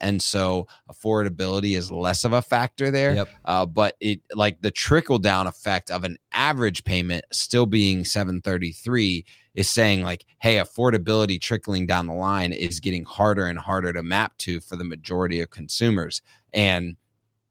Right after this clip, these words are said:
Speaker 1: growing interest rates, average A P R is up high. Um, it's just something to be on the lookout for. And I think, like you said, the biggest thing to be on the lookout for is how to educate customers about their,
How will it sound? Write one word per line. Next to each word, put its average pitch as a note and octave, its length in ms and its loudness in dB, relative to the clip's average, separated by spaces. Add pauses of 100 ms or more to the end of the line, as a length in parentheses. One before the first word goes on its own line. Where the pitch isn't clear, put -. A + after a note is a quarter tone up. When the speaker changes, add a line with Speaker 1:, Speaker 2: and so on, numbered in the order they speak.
(260)
Speaker 1:
growing G#2 420 4
interest G#2 420 0
rates, G2 440 0
average G2+ 360 2
A G2 100 4
P G2+ 200 2
R F#2 200 4
is F#2+ 100 -4
up F#2 180 -4
high. F2+ 460 0 (320)
Um, E2+ 400 -4 (100)
it's G2 200 -6
just - 280 0
something A2 360 0
to G2+ 60 0
be F#2 160 0
on F2+ 140 -4
the F2 80 -8
lookout G2+ 400 0
for. G2+ 200 -4
And F#2 100 -2
I F2 60 -2
think, A#2 260 -2
like G2 260 0
you G2 80 2
said, F#2 440 2 (300)
the G2 60 -2
biggest C3+ 440 2
thing B2 180 4
to G2+ 60 4
be A2 160 2
on G#2 140 2
the F2+ 60 -2
lookout G2+ 380 0
for F#2+ 180 0
is F2 100 -2
how A2+ 240 2
to - 200 0
educate G2+ 460 -2
customers C3+ 680 0 (360)
about G2 500 2
their, G2 200 2